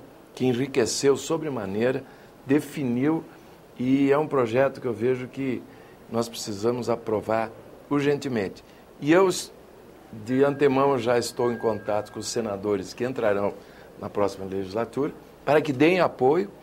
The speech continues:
e eu vou continuar trabalhando indiretamente com os senadores, principalmente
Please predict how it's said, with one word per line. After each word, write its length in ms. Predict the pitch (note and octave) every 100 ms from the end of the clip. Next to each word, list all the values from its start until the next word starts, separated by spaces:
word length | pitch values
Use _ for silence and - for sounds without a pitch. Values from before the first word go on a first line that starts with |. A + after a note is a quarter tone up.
| - - -
e 40 |
eu 100 | C3
vou 160 | C3+ D#3
continuar 640 | F3 F3 F3 D3 C3+ E3
trabalhando 640 | F3 E3 D3 B2+ B2+ D3+ - - - -
indiretamente 800 | - C#3+ C#3+ C#3 C#3 A#2+ C3 C#3
com 140 | B2+ C3
os 120 | B2
senadores, 540 | - C#3+ C3 A#2 A#2
principalmente 800 | A2+ B2+ C3 - A#2 A2 G#2 -